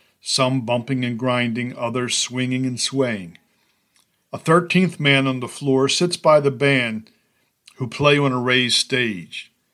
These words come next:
What all two dozen people have in common is their eyes are closed,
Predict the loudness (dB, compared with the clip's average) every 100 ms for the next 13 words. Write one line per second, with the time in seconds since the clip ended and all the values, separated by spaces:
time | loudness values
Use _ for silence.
0 | _ _ -8 0 0 2 4 4 4 2
1 | 2 4 4 2 0 0 2 2 2 0
2 | -2 -8 -4 -2 -2 -4 -10 -10 -6 -2
3 | -2 2 2 2 -4 -8 -14 -18 -18 -20
4 | -20 -20